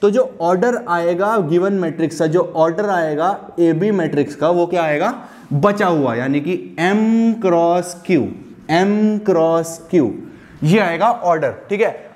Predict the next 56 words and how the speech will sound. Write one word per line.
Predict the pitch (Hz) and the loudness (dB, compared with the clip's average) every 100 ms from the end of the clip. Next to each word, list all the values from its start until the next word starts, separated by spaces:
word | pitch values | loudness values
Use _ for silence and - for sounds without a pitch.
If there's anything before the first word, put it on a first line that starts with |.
| - | -2
अगर | 185 262 269 202 | 0 0 -4 -4
एन | 220 240 | 0 0
पी | 240 220 | 0 -4
के | 226 220 | -2 -4
equal | 214 208 | 0 0
है, | 208 185 | 2 0
यानी | 180 208 | -2 -4
कि | 226 | -2
पहले | 226 202 214 | -2 0 -2
के | 220 | 0
कॉलम | 202 202 220 | -2 -2 -2
दूसरे | 196 208 | -2 -2
की | 214 | 0
रो | 214 202 | 0 2
के | 214 | 0
equal | 208 208 | 0 0
हैं, | 208 202 | 0 0
पहली | 202 208 | 0 2
condition | 208 202 208 | 0 -2 0
तो | 214 | 2
ये | 214 | 2
necessary | 214 196 202 196 | 0 -2 0 0
है, | 214 | 2
अगर | 220 220 | 0 0
ये | 202 | 0
नहीं | 202 202 | -2 -4
है | |
तो | 226 | -4
multiply | 208 190 190 220 | -4 -4 0 -2
कर | 214 180 | 0 -2
ही | 156 | 0
नहीं | 151 | -2
सकते। | 143 147 151 147 147 - - 214 | -4 -10 -2 -2 -2 -16 -16 0
अगर | 214 240 285 | 2 2 2
multiply | 247 233 233 247 | 0 0 2 2
कर | 247 226 | 2 0
पा | 202 | 0
रहे | 196 214 | 0 2
हो, | |
यानी | 220 214 | 0 0
कि | 220 | -2
एन | 220 214 | -2 -2
पी | 214 | -6
के | 202 208 | -2 0
equal | 196 196 | 2 2
है, | 220 | 2
तो | 226 | 0
जो | 220 254 - | 0 -2 -2
आने | 175 190 240 | -2 -2 -2
वाली | 233 233 | -4 -2
matrix | 233 202 202 196 | -4 -2 -4 -4
का | - | 0
order | 202 190 185 196 | 2 2 0 -2
होगा | 185 165 156 180 - - - | 0 2 2 0 -12 -18 -6
वो | 170 233 | 0 2
होगा | 208 175 165 | 0 -2 0